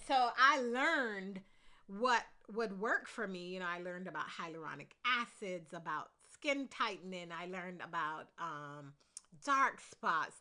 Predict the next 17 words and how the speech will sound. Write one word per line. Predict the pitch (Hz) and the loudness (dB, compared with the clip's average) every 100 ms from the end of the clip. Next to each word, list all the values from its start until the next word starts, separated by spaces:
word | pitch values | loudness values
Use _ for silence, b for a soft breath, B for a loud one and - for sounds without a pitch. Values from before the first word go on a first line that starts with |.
| - | -2
eye | 277 277 226 | 0 0 -2
cream. | - 247 196 175 160 B B B - | -6 -4 -4 -8 -14 B B B -6
And | 226 | -6
so | - 254 | 0 0
I | 233 | 0
started, | - 254 285 349 302 170 _ _ - | 0 2 2 0 -8 -14 _ _ -12
like, | 208 208 196 180 - | 0 2 2 -4 -10
a | 196 | -12
subscription | 190 226 190 - 254 254 - 233 208 | -8 -6 -6 -6 -6 -4 -4 -6 -8
service | - 214 196 190 - | -6 -6 -4 -8 -6
at | - - - | -8 -8 -8
first | 196 196 196 | -6 -6 -6
so | 233 202 | -4 -2
that | 180 165 B B B | -2 -2 B B B
I | 208 226 | -4 -2
can | 247 220 208 156 | 0 -2 -4 -6
get | 254 | -4